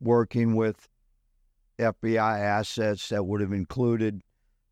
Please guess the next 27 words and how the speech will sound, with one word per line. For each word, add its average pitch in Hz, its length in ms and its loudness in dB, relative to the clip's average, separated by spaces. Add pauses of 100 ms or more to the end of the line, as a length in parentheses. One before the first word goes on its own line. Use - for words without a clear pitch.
(120)
Metro 113 400 0
Police 113 560 0
and 98 160 -6
Capitol 113 500 0
Police 85 520 -4
that 104 120 -2
would 98 140 -4
dress 101 380 -2
as 101 120 -4
Trump 113 340 -2
supporters 104 720 -4 (380)
inside 120 640 0
the 95 100 -4
Capitol, 104 640 -8 (460)
because 113 220 0
those 117 300 2
were 117 100 0
the 110 80 2
guys 101 400 0
that 92 140 -4
knew 107 200 0
their 101 160 0
way 98 180 -2
around 95 500 -2
the 87 100 -8
Capitol. - 440 -14 (640)
So 113 380 0